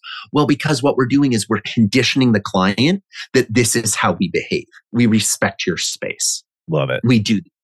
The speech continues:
Speaker 1: things.
Speaker 2: Yeah.
Speaker 1: Okay. But if the frontline employee, if the one who's there doesn't understand the long-term implications and impact of wearing those booties, well, now we've got a challenge.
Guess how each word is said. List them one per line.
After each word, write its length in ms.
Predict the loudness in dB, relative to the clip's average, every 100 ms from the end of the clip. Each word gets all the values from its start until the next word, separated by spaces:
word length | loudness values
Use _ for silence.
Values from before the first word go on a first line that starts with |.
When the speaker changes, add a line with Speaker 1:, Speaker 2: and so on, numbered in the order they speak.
| -10
Speaker 1:
things. 400 | -10 -10 -14 -16 _ -6
Speaker 2:
Yeah. 220 | -4 -2 -2
Speaker 1:
Okay. 320 | 0 0 -2 _ _ -2
But 80 | 2
if 160 | 2 0
the 120 | -6 -6 0
frontline 380 | 0 2 2 2
employee, 680 | 0 0 2 2 0 -2 -6
if 100 | -4
the 80 | 0
one 120 | 2
who's 200 | 2 2
there 380 | 2 2 0 -4 -4
doesn't 320 | 0 2 2 2
understand 880 | 2 2 0 -2 0 2 2 0 -4 -10 _ _ _ 0
the 160 | 0
long-term 880 | 2 2 4 4 2 0 0 2 0 -4 _ _
implications 1000 | 0 0 0 2 2 2 0 0 -4 -6 0
and 200 | 0 2
impact 540 | 2 2 2 -2 -6 -10 _ _ _ _ _ 0
of 300 | 2 2 -2 -2
wearing 240 | 2 4
those 200 | 4 2
booties, 520 | 2 2 0 -2 -6 -8 _ _ _ _ -2
well, 140 | 2
now 300 | 4 4 4
we've 280 | 2 2 0
got 140 | -2
a 60 | -2
challenge. 520 | -6 -8 -12 -18 -18